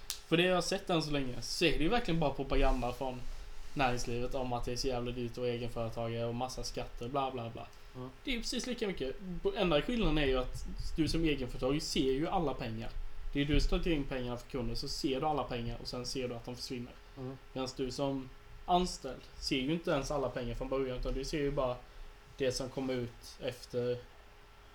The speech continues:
Speaker 1: sociala avgifter, arbetsgivaravgifter och sen skatten som försvinner på det.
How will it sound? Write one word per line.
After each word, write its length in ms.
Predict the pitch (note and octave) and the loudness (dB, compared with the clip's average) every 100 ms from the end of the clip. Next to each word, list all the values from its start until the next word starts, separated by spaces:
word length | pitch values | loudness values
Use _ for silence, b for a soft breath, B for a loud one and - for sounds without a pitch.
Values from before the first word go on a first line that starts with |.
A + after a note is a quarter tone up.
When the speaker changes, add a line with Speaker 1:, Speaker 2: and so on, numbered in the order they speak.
| - | -8
Speaker 1:
sociala 440 | D3 D#3+ C#3+ B2+ | -2 2 4 6
avgifter, 400 | B2+ B2 A2+ B2 | 4 2 -2 -2
arbetsgivaravgifter 840 | A#2+ A#2+ - A#2+ A#2 A2+ A2+ - A2 D3 | -2 -4 -6 -4 -2 -4 -6 -8 -8 -6
och 120 | C3 | -4
sen 300 | B2+ B2+ B2+ | -2 -4 -6
skatten 420 | - - A#2 - A2+ | -8 -8 -8 -8 -10
som 140 | B2 | -10
försvinner 300 | B2 B2 A#2+ | -8 -8 -6
på 120 | A#2+ | -6
det. 100 | B2 | -6